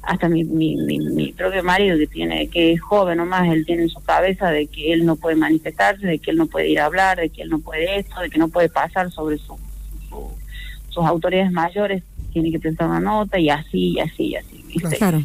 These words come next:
Speaker 1: Que se queden tranquilos, que vengan, eh, a hablar conmigo, que yo bajé la bajada, o sea, que hay una bajada de línea, que va a caer quien tenga que caer y al último vamos a saber la verdad, por lo menos de su parte, ¿no? Otra
Speaker 2: Claro.
Speaker 1: cosa es el tema de la justicia.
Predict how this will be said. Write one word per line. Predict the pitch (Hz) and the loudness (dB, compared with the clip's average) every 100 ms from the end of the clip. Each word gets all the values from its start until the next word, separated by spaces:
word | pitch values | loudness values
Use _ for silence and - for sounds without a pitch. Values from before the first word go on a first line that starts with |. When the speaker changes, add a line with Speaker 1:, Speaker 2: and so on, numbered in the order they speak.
| - | -2
Speaker 1:
Que | 196 | -2
se | 190 | 0
queden | 190 247 226 | 2 0 0
tranquilos, | 185 190 233 254 254 254 - | 0 -2 0 2 2 0 -2
que | 175 | -2
vengan, | 180 208 214 196 160 - - - - | 0 0 0 -2 -4 -10 -20 -20 -12
eh, | 196 143 151 170 - | -6 -6 -6 -8 -4
a | 147 | 0
hablar | 151 170 | 0 0
conmigo, | 165 156 202 254 240 240 240 233 - - - | 0 2 4 4 2 2 -2 -6 -20 -20 -12
que | 170 160 | -8 -4
yo | 202 | -2
bajé | 196 175 190 | 0 -2 -2
la | 175 | -2
bajada, | 160 160 - 185 175 | -2 -4 -4 -4 -4
o | 151 | -6
sea, | - | -6
que | 151 175 | -2 2
hay | |
una | 180 | 2
bajada | 160 165 185 | 0 0 0
de | 180 | 2
línea, | 160 180 208 202 | 0 -2 -2 -4
que | 190 - 165 - - - - 190 | -6 -4 -6 -6 -20 -20 -4 0
va | 196 | 0
a | 202 | 0
caer | 185 180 180 | 0 -2 -2
quien | 170 156 | -4 -2
tenga | 165 165 | -2 -2
que | 151 143 | -2 -2
caer | 156 147 170 180 - | 0 2 2 0 -2
y | 156 | -2
al | 147 | 0
último | 156 160 156 151 | 0 0 -2 0
vamos | 156 156 165 | 0 0 0
a | 143 156 | -4 -4
saber | 139 147 | -2 0
la | 135 | 0
verdad, | 131 - 110 | 0 -2 -2
por | 156 | 0
lo | 156 | 2
menos | 233 269 | 2 2
de | 202 | -2
su | 175 | -4
parte, | 175 160 156 | -4 -2 -2
¿no? | 175 240 | 0 0
Otra | 233 196 | 0 -2
Speaker 2:
Claro. | 170 226 | 0 0
Speaker 1:
cosa | 254 247 | 0 -2
es | 247 | -2
el | 196 180 | -4 -4
tema | 196 208 | -4 -2
de | 180 | -4
la | |
justicia. | 151 175 - 208 156 - | -2 -4 0 -2 -2 -10